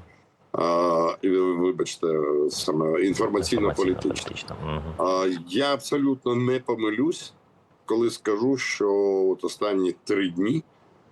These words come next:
Speaker 1: практично весь світ без винятку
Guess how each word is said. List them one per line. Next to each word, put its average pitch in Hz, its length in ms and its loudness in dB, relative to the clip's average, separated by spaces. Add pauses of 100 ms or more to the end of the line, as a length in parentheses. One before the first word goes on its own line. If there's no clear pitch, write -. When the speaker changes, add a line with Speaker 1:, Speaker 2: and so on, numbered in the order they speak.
Speaker 1:
практично 98 640 0
весь 98 320 2
світ 117 760 -2 (160)
без 92 300 2
винятку 90 840 0